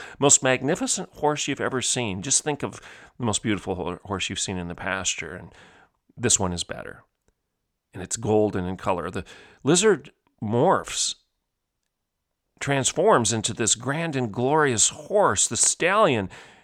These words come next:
And the man who has given it up, given that lizard up, allowed the angel to kill it, reclaims the beauty of that very thing that was controlling him. No, our basest instincts, even those things can be redeemed and can re-, be reclaimed,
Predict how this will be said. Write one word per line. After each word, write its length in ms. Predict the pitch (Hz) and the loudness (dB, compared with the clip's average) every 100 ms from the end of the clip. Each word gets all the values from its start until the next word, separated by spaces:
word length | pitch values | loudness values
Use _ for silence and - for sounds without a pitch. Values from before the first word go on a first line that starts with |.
| _ _ | _ _
And 120 | 135 | 2
the 40 | 135 | 4
man 320 | 139 180 214 | 6 4 4
who 120 | 165 | 2
has 140 | 143 117 | 0 2
given 400 | 147 220 170 160 - - _ | 2 2 0 -4 -14 -20 _
it 140 | 151 151 | 4 6
up, 260 | 120 - | 6 6
given 200 | 117 190 | 2 2
that 160 | 202 175 | 0 2
lizard 340 | 160 143 139 | 0 0 0
up, 200 | 131 123 | 2 2
allowed 300 | 113 135 175 | 4 4 2
the 120 | 175 | 0
angel 300 | 123 156 143 | -2 -2 -2
to 80 | 135 | -4
kill 260 | 131 - 151 | -4 4 4
it, 80 | 120 | 4
reclaims 1040 | 127 - - - 180 208 233 220 196 - - - - | 0 -2 -8 0 2 4 2 2 4 2 0 -16 -2
the 180 | 131 | 0
beauty 720 | 131 104 127 214 233 123 90 - _ _ _ _ _ _ - | 0 -2 -4 -2 -2 -4 -6 -14 _ _ _ _ _ _ -2
of 120 | 123 | 2
that 160 | 139 117 | 2 4
very 240 | 135 196 | 4 4
thing 180 | 185 180 | 4 2
that 160 | 165 | 2
was 120 | 143 - | 2 0
controlling 680 | - 127 - 165 180 139 | -2 -6 -2 0 2 2
him. 200 | 104 98 - | 0 -2 -2
No, 300 | 175 196 139 - - - _ _ _ _ | 6 6 6 0 -18 -20 _ _ _ _
our 120 | 131 | 0
basest 580 | 107 135 143 - 131 - | 0 -2 0 0 0 -4
instincts, 560 | 131 143 - - 98 - | -4 -2 -2 -2 -6 -6
even 300 | 147 151 123 | -2 0 -2
those 480 | 98 139 156 156 - | 0 2 4 4 2
things 360 | 143 143 113 | 2 0 -2
can 180 | - 117 | -4 -4
be 140 | 107 113 | -2 -2
redeemed 540 | 113 101 127 120 101 | -4 -2 0 0 -4
and 200 | 101 92 | -6 -6
can 200 | - 117 | -4 -2
re-, 160 | 113 110 | -4 -6
be 140 | 120 | -6
reclaimed, 800 | 113 110 - - 120 117 90 - | -4 -6 -8 -4 -2 -2 -6 -14